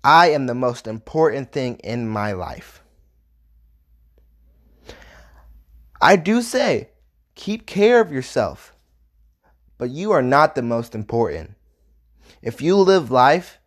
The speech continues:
saying, "I, I, I," soon everyone around you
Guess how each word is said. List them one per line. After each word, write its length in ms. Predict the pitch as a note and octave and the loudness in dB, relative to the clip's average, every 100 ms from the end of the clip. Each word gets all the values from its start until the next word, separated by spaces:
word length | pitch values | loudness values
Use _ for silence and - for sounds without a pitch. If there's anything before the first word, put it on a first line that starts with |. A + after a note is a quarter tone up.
| _ - | _ -12
saying, 340 | - B2 A#2 - | -4 -2 -4 -2
"I, 280 | A2 C3 | 2 4
I, 320 | - A#2 A#2+ A#2 | 2 2 0 0
I," 460 | G2 G#2 C#3 F#3 F#3 _ _ _ _ _ _ _ _ _ _ _ _ _ _ _ _ _ _ _ _ _ - | 0 2 2 -2 -8 _ _ _ _ _ _ _ _ _ _ _ _ _ _ _ _ _ _ _ _ _ -20
soon 300 | - E3+ E3 - | -4 4 4 4
everyone 440 | C3 C#3+ D#3+ D#3 | 2 2 2 2
around 400 | C3 A#2+ C3 A#2 | 2 2 0 -2
you 300 | G#2 F#2+ F#2+ | -6 -8 -12